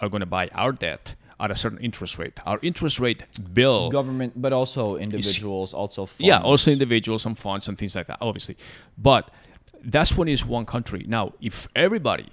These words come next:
Speaker 1: is asking for money, if everybody in the world, like now, the European Central Bank, the, in, the, the, uh, the individual country central banks, the Fed in the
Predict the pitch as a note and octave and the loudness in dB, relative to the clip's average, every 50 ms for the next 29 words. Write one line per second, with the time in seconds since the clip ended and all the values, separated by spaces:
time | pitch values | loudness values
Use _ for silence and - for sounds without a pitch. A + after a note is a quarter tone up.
0 | - _ - - F#2+ - - G#2+ G2 - A2 G2+ - - F#2+ F2 E2+ F2 E2+ D#2 | -20 _ -12 -10 -8 -6 -6 -6 -4 -4 -6 -6 -6 -6 -6 -6 -6 -6 -8 -8
1 | - - G2+ F2 - - C3 D3+ F3 F3 D#3+ C#3+ C3 A#2 A#2 G#2+ F#2+ F#2 G#2+ A#2+ | -8 -8 -8 -6 -4 -2 0 0 2 2 2 0 0 0 -2 -2 -2 -2 0 0
2 | A2 F#2+ F#2 F2+ E2+ - G#2+ F2+ D#2+ E2 F2 F2+ F2+ G2 G2 G2 - C3+ C#3 C3+ | 0 0 0 -2 -4 -2 -2 -2 -2 -4 -6 -6 -6 -6 -6 -6 -4 -4 -4 -2
3 | - D#3 C3+ - B2 A2 F2+ G#2+ G#2 A2+ A2 - F2+ F2 - - G#2+ G#2+ - F#2 | -2 -4 -6 -6 -8 -8 -6 -6 -6 -6 -8 -10 -12 -12 -8 -8 -8 -8 -8 -12
4 | - _ _ - A2 G2+ F2 F2+ F2+ D#2+ - - G2 F#2+ F2 E2+ E2 E2 E2 E2+ | -16 _ _ -10 -6 -6 -4 -4 -6 -8 -8 -8 -6 -6 -4 -4 -6 -6 -8 -10
5 | F2+ - F2+ - F#2+ F2 E2+ E2+ - - G2+ G2+ G2 G2 F2+ G2+ A2+ - C3+ A#2 | -12 -12 -10 -8 -6 -6 -6 -8 -8 -8 -8 -6 -6 -6 -4 -4 -4 -2 -2 -4
6 | - - - D3+ E3 - A#2 G2+ - - G#2+ G2 - G2 - F#2+ F#2+ F#2 F#2 - | -4 -4 -4 -4 -4 -4 -4 -6 -4 -6 -6 -8 -8 -8 -6 -6 -6 -6 -6 -8
7 | - F2 - - - C3 C3 C3 B2+ - B2 A2+ A2+ | -10 -10 -10 -6 -4 -2 -2 -2 -2 -4 -4 -4 -4